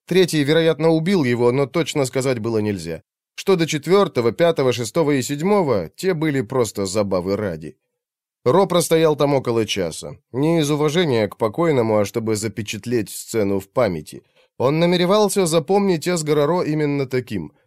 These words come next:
не могучим деспотом, превратившим его жизнь в пытку,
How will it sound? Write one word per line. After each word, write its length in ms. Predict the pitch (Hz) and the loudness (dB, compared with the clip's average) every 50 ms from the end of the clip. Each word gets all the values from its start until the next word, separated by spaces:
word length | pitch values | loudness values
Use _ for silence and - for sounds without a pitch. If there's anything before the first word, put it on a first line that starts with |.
| _ - | _ -8
не 160 | 98 113 117 | -4 -2 0
могучим 600 | 117 120 110 107 127 165 190 175 165 143 120 107 | 2 2 2 2 2 0 0 0 0 -2 -2 -2
деспотом, 640 | 92 90 113 117 107 - - 92 87 - 92 87 82 | -2 -2 0 0 0 -2 -4 -10 -8 -6 -6 -8 -8
превратившим 680 | 87 92 101 95 95 98 - 101 101 92 - 107 98 | -6 -6 -6 -4 -4 -6 -4 -4 -6 -6 -4 -6 -4
его 260 | 95 92 95 95 95 90 | -4 -4 -2 -2 -2 -4
жизнь 300 | 95 101 95 90 92 85 | -4 -6 -6 -6 -10 -12
в 100 | - _ | -12 _
пытку, 500 | - 139 139 127 - - 101 95 - | -4 -4 -4 -4 -6 -4 -4 -4 -4